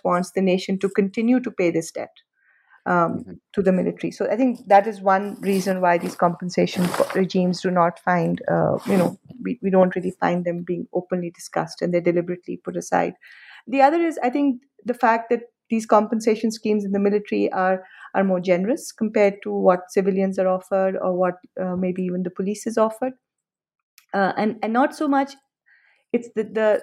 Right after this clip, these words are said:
Speaker 1: it's not so much the substance of con-, uh, these compensations, it's also the mechanics which deliver them. So the military obviously has a specific,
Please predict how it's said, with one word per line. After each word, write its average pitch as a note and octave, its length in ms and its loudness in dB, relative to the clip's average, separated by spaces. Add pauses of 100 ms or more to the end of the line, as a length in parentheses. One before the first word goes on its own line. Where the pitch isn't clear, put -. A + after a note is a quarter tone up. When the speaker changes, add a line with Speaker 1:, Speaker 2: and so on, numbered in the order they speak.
(100)
Speaker 1:
it's A#3+ 160 -8
not C4 180 2
so C#4+ 100 -2
much C4 200 0
the A3 60 -16
substance C#4+ 560 0
of D4 140 0
con-, C4 320 0
uh, A#3 180 -2
these A#3 160 -2
compensations, C4 640 -2
it's A#3+ 200 -2
also A#3 260 2
the A3 80 2
mechanics G#3+ 640 0
which F#3+ 180 -2
deliver F#3 380 0
them. F3 220 -2
So G3 340 0 (300)
the G#3+ 60 -2
military A#3+ 340 0
obviously A3 360 -2
has F#3 240 2
a F#3+ 60 0
specific, G#3 680 -2